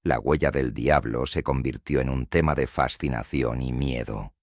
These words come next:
Los ciudadanos acudían en masa para verla, algunos con la esperanza de presenciar un milagro,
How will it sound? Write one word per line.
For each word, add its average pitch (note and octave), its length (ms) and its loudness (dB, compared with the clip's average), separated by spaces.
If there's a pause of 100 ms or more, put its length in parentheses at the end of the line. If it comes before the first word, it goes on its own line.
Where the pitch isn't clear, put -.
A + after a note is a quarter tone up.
(680)
Los C#2 220 2
ciudadanos D2+ 580 2
acudían C#2+ 460 2
en B1+ 120 0
masa A#1+ 680 -2
para A1+ 240 -2
verla, G#1 680 -2 (440)
algunos D#2 400 4
con D#2+ 180 0
la C2 80 2
esperanza D2 600 0
de D2 100 2
presenciar C2+ 640 -2
un D2 180 2
milagro, C2 680 0